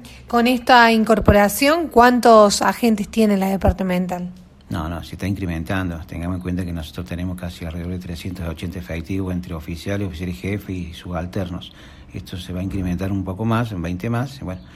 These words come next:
Speaker 2: es lo que necesidad que, que, que, que, que nos están dando y la necesidad que estamos cubriendo.
Speaker 1: Ujú. Comisario, la última, ¿va a haber cambios en cuanto a, a las autoridades, a los comisarios?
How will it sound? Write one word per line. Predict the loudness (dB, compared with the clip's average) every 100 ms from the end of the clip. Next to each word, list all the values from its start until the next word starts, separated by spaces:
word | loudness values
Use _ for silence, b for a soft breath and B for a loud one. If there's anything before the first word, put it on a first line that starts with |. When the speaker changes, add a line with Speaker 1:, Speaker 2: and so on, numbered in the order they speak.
| b b -18
Speaker 2:
es | -14
lo | -12
que | -8
necesidad | -10 -10 -10 -6 -4 -4
que, | -6 -8 -10
que, | -14 -14
que, | -14 -14 -16 -16
que, | -16 -12
que | -8
nos | -6
están | -4 -2 2
dando | 2 2
y | 2
la |
necesidad | 0 -4 -6 -6
que | -4
estamos | -6 -6 -8
cubriendo. | -10 -10 -10 -12
Speaker 1:
Ujú. | -16 -14 -10 -12 -12 B B
Comisario, | -4 -4 -2 -2 4
la | 6
última, | 4 2 0 0
¿va | 4 6
a |
haber | 6 6 4 0
cambios | 4 4 4 4 4 2 -10 -4
en | -2
cuanto | 2 4 6 8
a, | 8 6 4 4
a | 2
las | 0 -2 -2
autoridades, | -2 0 0 4 6 8 6 4
a |
los | -2
comisarios? | -2 -2 0 -2 4 6 6 4 -2 -4